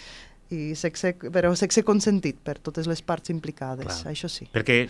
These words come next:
Speaker 2: clar, quan pots, però quan pots tenir tot allò que imagines,
Speaker 1: Mm.
Speaker 2: no sé, val la pena viure? Per, quin objectiu
Speaker 1: <laughs>
Speaker 2: marques a la vida? Perquè també és una mica la filosofia del còmic, no?
Speaker 1: Mm.
Speaker 2: Que dius, «Tot el que en principi pul-, puga imaginar-me es farà realitat.» Què fas?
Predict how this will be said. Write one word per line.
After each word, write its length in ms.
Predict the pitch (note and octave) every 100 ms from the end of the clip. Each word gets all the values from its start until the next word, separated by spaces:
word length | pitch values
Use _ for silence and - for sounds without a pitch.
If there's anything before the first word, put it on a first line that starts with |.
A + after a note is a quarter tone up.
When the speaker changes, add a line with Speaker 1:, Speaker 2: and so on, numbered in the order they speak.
| -
Speaker 2:
clar, 160 | D3 C3+
quan 220 | B2+ A2+
pots, 160 | C3 -
però 200 | B2+ A#2+
quan 140 | A#2 A2
pots 160 | D3+
tenir 220 | - F#3 C#3+
tot 140 | -
allò 140 | A#2 A2+
que 80 | G#2
imagines, 720 | G2 E2+ G#2 D#3 A#3 - - -
Speaker 1:
Mm. 140 | E3 - _ -
Speaker 2:
no 80 | B2
sé, 180 | A#2+ F2+
val 200 | E2 A#2+
la 60 | C#3+
pena 180 | A2 B2
viure? 360 | F#2+ G2+ E3 - -
Per, 140 | A#2 - -
quin 160 | D3+
objectiu 400 | C#3+ F3+ D3 B2
Speaker 1:
<laughs> 60 | G2
Speaker 2:
marques 240 | F#2 F2+
a 60 | G2
la 40 |
vida? 140 | G2 G2+
Perquè 160 | G#2+
també 160 | B2 C3+
és 60 | D3+
una 80 | D#3
mica 180 | D#3
la 120 | D#3+ D#3
filosofia 440 | B2+ A2 G#2+ B2 A2+
del 100 | G2
còmic, 300 | G#2 F2+ E2+
no? 240 | F2 A#2+ F#3+ _ _ _ -
Speaker 1:
Mm. 240 | F#3+ F#3
Speaker 2:
Que 100 | G3
dius, 260 | A2+ A2+ - - - - - - -
«Tot 180 | F3 F3+
el 100 | E3
que 80 | D3+
en 140 | C3+
principi 340 | B2+ A2+ B2+ A#2+
pul-, 320 | A#2+ B2+ A#2 -
puga 220 | B2 B2
imaginar-me 500 | A#2 G#2 A2 D3+ E3
es 120 | E3
farà 160 | A#2+ A2
realitat.» 480 | G#2 G2 F2 F2 E2 - - _ _ _ _ -
Què 80 | A#2
fas? 360 | A2+ G#2 -